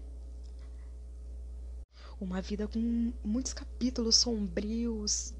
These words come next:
desgostosos, né? Uma vida difícil, desde as ruas, né? E até dentro de sua própria casa, como a gente viu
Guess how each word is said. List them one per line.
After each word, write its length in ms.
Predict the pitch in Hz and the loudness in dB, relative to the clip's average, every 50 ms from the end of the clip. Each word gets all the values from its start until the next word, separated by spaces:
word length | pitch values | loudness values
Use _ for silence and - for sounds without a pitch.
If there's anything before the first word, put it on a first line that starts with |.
| - - | -4 -2
desgostosos, 1120 | - 185 208 208 208 185 185 - - - - - 190 196 202 208 214 196 190 190 185 180 | -2 0 2 0 6 10 10 10 10 8 4 -2 -2 0 0 0 0 2 0 0 0 -2
né? 340 | 196 190 190 208 220 254 262 - - - - - - - - - - - - - - - - - - - - - - - - - - - - - - | -2 -2 0 0 0 -2 -2 -4 -6 -8 -8 -8 -8 -8 -8 -10 -10 -10 -10 -8 -8 -8 -8 -8 -8 -8 -8 -8 -8 -8 -8 -8 -8 -8 -8 -8 -4
Uma 240 | - 214 196 202 208 | -2 0 0 0 0
vida 240 | 202 220 214 208 214 | 0 0 0 0 0
difícil, 1040 | 190 202 196 - - - - 214 220 240 247 247 226 - - - 220 208 208 214 - - - - | 0 0 -2 -2 -4 -4 -2 0 2 2 2 2 2 0 0 0 2 0 0 0 -2 -6 -10 -4
desde 340 | - 185 226 269 285 - 269 | 0 2 2 2 2 2 2
as 180 | 262 247 226 - | 4 6 6 6
ruas, 480 | - - 208 208 233 294 311 302 277 | 6 6 4 4 4 2 2 2 0
né? 260 | - 233 240 269 311 - - - - - | 0 0 -2 -2 -4 -6 -8 -8 -4 -2
E 80 | 233 | -2
até 260 | 233 226 - 262 262 247 | 0 0 -2 -4 -4 -2
dentro 360 | 202 214 226 247 254 - 233 | 0 0 0 0 0 -2 -2
de 120 | 202 226 214 | -2 0 0
sua 200 | - - - 220 | 0 0 0 -2
própria 400 | - - 240 254 - - 269 254 | -4 -4 -4 -4 -4 -4 -6 -6
casa, 520 | - - 185 175 175 175 175 180 180 180 - - - - - - - | -6 -6 -6 -4 -4 -4 -4 -6 -6 -8 -8 -8 -10 -10 -8 -8 -8
como 180 | - - 185 185 | -6 -4 -4 -2
a 40 | 180 | -2
gente 280 | 185 185 185 - - 180 | -2 -2 -2 -4 -4 -4
viu 280 | 175 196 190 202 226 | -4 -2 -2 -2 -2